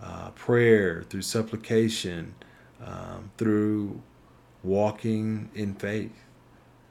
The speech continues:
You know, I know that you're close to him if,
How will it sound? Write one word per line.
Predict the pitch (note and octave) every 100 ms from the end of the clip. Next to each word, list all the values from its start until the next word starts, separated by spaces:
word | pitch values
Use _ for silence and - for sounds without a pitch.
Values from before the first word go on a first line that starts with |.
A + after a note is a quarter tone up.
| - - - - _ _ - _ -
You | F2+
know, | E2+ F2 G2+ - - - -
I | F#2
know | G#2 G#2+ A2
that | F#2+ -
you're | -
close | G2 E2+ D#2+
to | - E2+
him | E2+ E2+ - - -
if, | F#2+